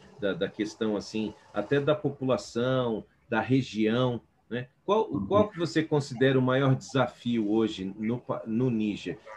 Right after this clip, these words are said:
Speaker 1: do ponto de vista, é, econômico, social? É, vo-, a, a gente tem ali alguma situação como a gente teve aqui o retrato da Somália, que tem uma guerra civil intensa, tal.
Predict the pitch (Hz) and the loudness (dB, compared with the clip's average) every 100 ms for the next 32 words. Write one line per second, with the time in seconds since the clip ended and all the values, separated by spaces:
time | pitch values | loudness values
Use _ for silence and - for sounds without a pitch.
0 | 104 110 - 127 117 110 104 110 123 - | -4 -4 0 -2 -2 -2 0 0 -2 0
1 | 107 98 - - - 104 101 104 - 107 | 0 0 -6 -20 -8 -2 2 0 0 0
2 | 104 131 135 120 104 - 98 - 104 - | 2 2 2 2 0 -4 -8 -4 -4 -2
3 | 101 110 131 127 - 107 95 101 107 104 | 0 2 2 0 -6 -8 -8 -6 -4 -4
4 | 95 - 107 107 - 104 120 131 - 139 | -6 -8 -8 -6 -4 -4 -2 -4 -4 -2
5 | 143 113 120 123 107 95 113 107 - 110 | 0 2 2 2 2 0 -2 -2 -2 -2
6 | - - 113 101 - - _ - 120 120 | -2 -2 0 -2 -6 -20 _ 0 2 2
7 | 113 107 113 110 - 117 101 104 113 107 | 0 0 -2 -4 0 0 2 0 0 0
8 | 107 104 104 101 95 98 - 104 85 92 | 0 0 -2 -2 -4 -6 -4 -6 -4 -2
9 | 117 113 92 85 78 - 113 107 98 82 | 0 0 -2 -6 -12 -6 -2 -2 -4 -4
10 | 98 98 92 - 87 101 104 95 - 107 | -2 -2 -4 -8 -6 -4 -4 -6 -6 -4
11 | 120 120 98 - - 110 117 | -2 -4 -6 -10 -6 -4 -4